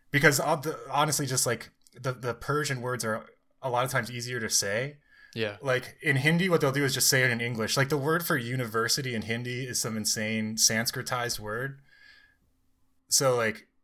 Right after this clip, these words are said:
Speaker 1: the u-, word for university in, in, I forget what it is, but in Urdu is, like, just much simpler, honestly. Like, you know, it, it's probably no problem if you speak the language or whatever. But you see a lot of that, and, like, that comes into play with, like, the whole B J P thing with Hindi. It's like,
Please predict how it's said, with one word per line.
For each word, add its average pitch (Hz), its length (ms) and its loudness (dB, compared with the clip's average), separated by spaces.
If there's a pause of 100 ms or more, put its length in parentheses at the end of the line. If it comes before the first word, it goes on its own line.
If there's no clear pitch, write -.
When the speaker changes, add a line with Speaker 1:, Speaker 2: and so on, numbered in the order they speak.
(120)
Speaker 1:
the 139 140 2
u-, 147 220 0
word 147 180 4
for 135 100 -2
university 127 540 0
in, 110 180 0
in, 123 140 -8
I 110 140 -4
forget 107 240 -6
what 98 80 -6
it 98 80 -6
is, 95 120 -8
but 117 100 -16
in 113 120 -6
Urdu 110 320 -4
is, 95 120 -2
like, 95 220 -8 (640)
just - 180 -6
much 127 140 0
simpler, 101 520 -2 (360)
honestly. 101 540 -6 (120)
Like, 117 260 -6
you 123 80 -4
know, 110 140 0
it, 110 100 -10 (100)
it's 127 360 -10
probably 110 300 -2
no 104 100 -2
problem 101 300 -4
if 95 80 -12
you 104 80 -10
speak 107 180 -10
the 104 80 -6
language 101 380 -8
or 98 80 -10
whatever. 95 400 -8 (420)
But 117 140 0
you 117 100 -2
see 160 160 8
a 139 100 4
lot 117 160 4
of 110 60 2
that, 107 240 2
and, 107 140 -4
like, 104 140 -4
that 123 140 4
comes 117 200 -2
into 104 140 -4
play 104 220 -2
with, 95 120 -8
like, 98 120 -8
the 104 100 -8
whole 95 320 -10 (1300)
B 104 160 -8
J 98 180 -6
P 98 260 -8
thing 95 340 -10
with 95 140 -10
Hindi. 98 240 -8
It's 95 100 -6
like, 101 140 -6